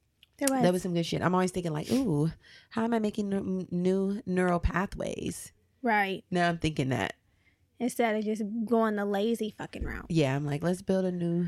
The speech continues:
Speaker 2: neural pathway."
Speaker 1: <sighs> So this week,
Speaker 2: Yeah.
Speaker 1: we are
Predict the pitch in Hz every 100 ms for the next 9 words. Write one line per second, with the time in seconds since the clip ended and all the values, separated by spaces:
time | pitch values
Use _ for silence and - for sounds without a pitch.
0 | 180 175 160 156 156 - - 147 - -
1 | 165 - - - - - 339 285 294 -
2 | 214 - - - 240 - - - - -
3 | 156 165 156 185 185 123 78 80 247 269
4 | 277 226 226 226